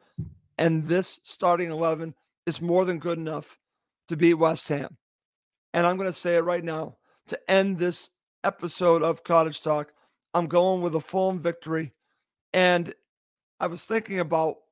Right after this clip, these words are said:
what I was gonna predict here. And everything is pointing to me to say, because of the situation West Ham, that they're gonna be so desperate that I should be predicting either a draw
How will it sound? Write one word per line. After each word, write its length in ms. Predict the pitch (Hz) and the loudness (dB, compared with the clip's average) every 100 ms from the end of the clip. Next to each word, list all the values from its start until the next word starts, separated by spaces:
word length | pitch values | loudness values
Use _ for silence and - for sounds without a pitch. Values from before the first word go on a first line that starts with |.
| _ | _
what 240 | 160 175 170 | -2 0 0
I 80 | |
was 160 | 165 156 | -2 -6
gonna 180 | 170 160 | -6 -6
predict 460 | 151 156 151 147 | -6 -2 -2 -2
here. 240 | 156 - - _ _ _ _ _ _ | -10 -12 -14 _ _ _ _ _ _
And 200 | 170 175 | -2 2
everything 460 | 170 208 233 226 220 | 2 2 -2 -4 -4
is 140 | 190 | -6
pointing 320 | - 202 196 | -6 -6 -4
to 120 | 185 170 | -6 -6
me 360 | 165 170 160 - _ _ - | -4 -4 -6 -12 _ _ -8
to 140 | 160 | -6
say, 460 | - 165 151 147 135 _ _ _ - | 2 4 4 0 -8 _ _ _ -14
because 340 | 151 190 170 | -4 -2 -2
of 80 | 165 | -4
the 80 | 165 | -8
situation 560 | - 185 175 165 - | -8 -6 -4 -4 -4
West 280 | 156 160 - | -6 -6 -6
Ham, 340 | 156 151 151 - _ _ _ _ | -8 -8 -10 -16 _ _ _ _
that 180 | 160 151 | 6 6
they're 140 | 160 | 4
gonna 140 | 156 165 | 2 0
be 120 | 151 | -2
so 240 | - 175 | 0 0
desperate 560 | 160 175 170 - 160 151 _ _ _ _ _ - | 2 2 2 0 0 0 _ _ _ _ _ 0
that 320 | 165 170 165 _ | 4 4 2 _
I 100 | - | 0
should 240 | 165 - 151 | 0 -2 -2
be 140 | 165 | -4
predicting 580 | 156 156 170 - 160 165 | -4 -8 -8 -8 -8 -6
either 260 | 165 160 151 | -6 -4 -4
a 80 | |
draw 520 | 160 214 233 233 214 | 0 2 6 6 4